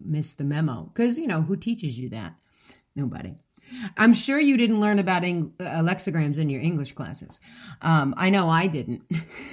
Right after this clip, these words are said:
It was much later down my own spiritual journey. So,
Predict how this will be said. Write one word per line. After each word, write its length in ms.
It 180
was 180
much 280
later 220
down 280
my 200
own 180
spiritual 560
journey. 420
So, 420